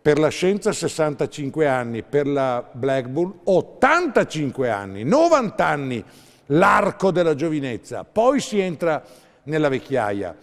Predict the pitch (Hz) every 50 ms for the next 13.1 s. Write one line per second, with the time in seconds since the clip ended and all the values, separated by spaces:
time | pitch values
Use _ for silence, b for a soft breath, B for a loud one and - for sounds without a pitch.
0 | b b b b b b b b 170 208 220 220 233 247 254 262 262 - 233 269
1 | 277 311 339 320 269 214 165 - 262 330 370 381 339 262 262 269 330 311 285 -
2 | - 240 262 247 156 135 127 98 82 78 - - - - b b b b b b
3 | b b b b b b b _ - 117 113 107 - - - 143 156 147 117 95
4 | - - - - - - 156 156 160 175 180 185 190 190 190 190 190 165 - -
5 | 180 208 214 226 247 254 262 254 233 220 202 165 - 175 185 180 156 - - -
6 | 185 165 135 - - - 151 143 127 120 117 113 110 - - 147 147 139 139 131
7 | - B B B B B B B B B _ - 127 123 120 127 147 160 170 143
8 | 131 127 123 123 117 117 120 120 120 120 117 110 117 - 160 143 170 180 190 185
9 | 180 170 165 147 127 120 113 98 - 123 110 95 - - b b b b b b
10 | 131 165 - - 254 285 - - 240 185 - 202 156 139 113 98 104 104 107 104
11 | 117 147 175 - _ b b b b b b b b b 127 139 156 147 143 190
12 | 233 269 311 359 370 339 311 262 233 208 143 - 175 147 139 135 - 127 135 123
13 | 113 101